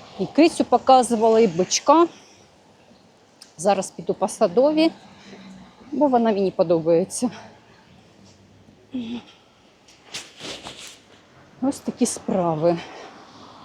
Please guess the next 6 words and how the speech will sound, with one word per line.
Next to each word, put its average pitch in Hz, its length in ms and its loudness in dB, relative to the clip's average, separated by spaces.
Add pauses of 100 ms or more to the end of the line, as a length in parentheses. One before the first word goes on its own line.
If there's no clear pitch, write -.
(920)
Ось 214 200 -2
тут 247 120 2 (460)
сидить 220 260 2 (380)
Пушинка. 247 720 2 (880)
Ось 214 160 -8
там. 247 300 4